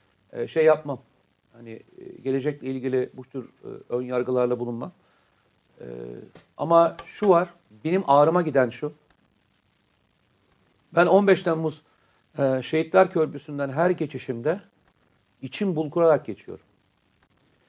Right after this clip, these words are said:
Arabam geçerken acaba o gün orada birisinin kanı vardı da üzerinden geçiyormuşum, inan geçmek istemiyorum ya. Hani bazen, e,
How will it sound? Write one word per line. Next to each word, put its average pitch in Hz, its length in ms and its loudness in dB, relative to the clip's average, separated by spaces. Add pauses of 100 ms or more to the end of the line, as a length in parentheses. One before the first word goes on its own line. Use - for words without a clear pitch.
(240)
Arabam 165 480 6
geçerken 170 640 6 (760)
acaba 202 360 8
o 170 200 2
gün 190 120 -2
orada 180 520 6 (180)
birisinin 190 460 -2
kanı 165 280 2
vardı 165 280 8
da 160 80 2
üzerinden 175 440 2
geçiyormuşum, 175 560 -2
inan 185 340 2
geçmek 165 340 -2
istemiyorum 107 520 -8
ya. 240 140 -14 (540)
Hani 117 180 -8
bazen, 185 540 8 (480)
e, 127 60 -12